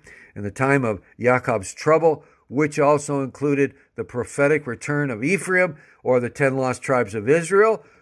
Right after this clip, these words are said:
when the Israeli Supreme Court took up the case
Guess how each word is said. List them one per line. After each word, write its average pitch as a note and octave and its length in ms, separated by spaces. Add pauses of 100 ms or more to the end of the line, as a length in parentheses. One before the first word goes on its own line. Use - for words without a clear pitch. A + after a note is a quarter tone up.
when C#3+ 360
the B2+ 320
Israeli C#3 480
Supreme C#3 400
Court D#3+ 340
took D#3+ 200
up C#3+ 100
the C3+ 80
case D3+ 380